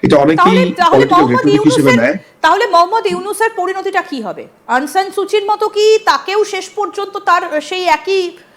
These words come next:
Speaker 2: গন্তব্য হবে? কারণ, আম, আমেরিকা তো আং সান সুচির সাথেও ঠিক একই ধরনের ব্যবহার এবং একই ধরনের রাস্তা তার জন্য গড়ে দিয়েছিলেন, ঠিক যেভাবে ইউনূস বাংলাদেশে এসে ঢুকলেন।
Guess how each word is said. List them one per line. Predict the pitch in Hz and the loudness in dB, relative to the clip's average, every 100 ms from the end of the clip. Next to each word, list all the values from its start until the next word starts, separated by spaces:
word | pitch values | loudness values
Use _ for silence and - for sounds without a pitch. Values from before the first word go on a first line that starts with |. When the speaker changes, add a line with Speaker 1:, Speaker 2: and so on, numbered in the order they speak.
| _ _ 247 | _ _ -4
Speaker 2:
গন্তব্য | 311 349 381 370 | -4 -4 -4 -4
হবে? | 330 320 165 - - - - | -4 -4 -6 -12 -12 -10 0
কারণ, | 302 370 392 311 | 0 0 -2 -2
আম, | 220 220 202 196 _ | 0 -2 -8 -16 _
আমেরিকা | 208 247 320 359 370 | -8 -4 -4 0 0
তো | 392 | 2
আং | 320 294 370 | 2 0 -4
সান | 370 | -6
সুচির | - - 349 - | -8 -12 -14 -20
সাথেও | - 339 - 311 262 | -8 -6 -2 -2 -2
ঠিক | - 381 - | -6 -10 -4
একই | - 302 403 415 | -2 0 2 2
ধরনের | 359 381 392 392 - - _ | 4 0 -2 -6 -8 -20 _
ব্যবহার | 240 254 320 359 370 | 0 0 2 2 0
এবং | 359 349 | -2 -4
একই | 320 359 | -4 -2
ধরনের | 349 359 370 | -2 -2 -4
রাস্তা | 330 330 370 | -4 -4 -4
তার | 359 311 | -2 -2
জন্য | 277 349 349 | -4 -8 -6
গড়ে | 320 339 | -8 -6
দিয়েছিলেন, | 320 226 220 214 | -6 -8 -10 -10
ঠিক | 339 392 | -6 -6
যেভাবে | 311 311 339 359 | -6 -4 -2 -2
ইউনূস | 320 330 330 330 | -2 -4 -6 0
বাংলাদেশে | 285 285 294 302 294 | 0 2 -2 -6 -8
এসে | 285 294 | -10 -10
ঢুকলেন। | 262 262 180 | -12 -12 -14